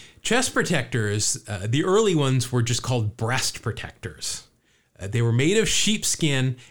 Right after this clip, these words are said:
and they were worn under their uniforms, of course, to avoid razzing by teammates, opponents, and fans.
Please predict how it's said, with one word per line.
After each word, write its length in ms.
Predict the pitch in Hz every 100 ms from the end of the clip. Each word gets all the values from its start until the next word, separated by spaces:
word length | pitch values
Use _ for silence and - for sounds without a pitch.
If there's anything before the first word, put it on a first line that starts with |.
| -
and 180 | 131 131
they 80 |
were 160 | 135 151
worn 420 | 202 233 233 220 -
under 360 | 170 185 160
their 160 | 147 143
uniforms, 640 | 131 135 123 120 107 101
of 100 | 104
course, 320 | - 117 110 -
to 160 | 135
avoid 320 | 117 127 180 156
razzing 480 | 127 127 123 127
by 120 | 113 117
teammates, 600 | 117 127 107 104 107 -
opponents, 580 | 117 - 107 95 87 90
and 120 | 82
fans. 500 | 98 69 - -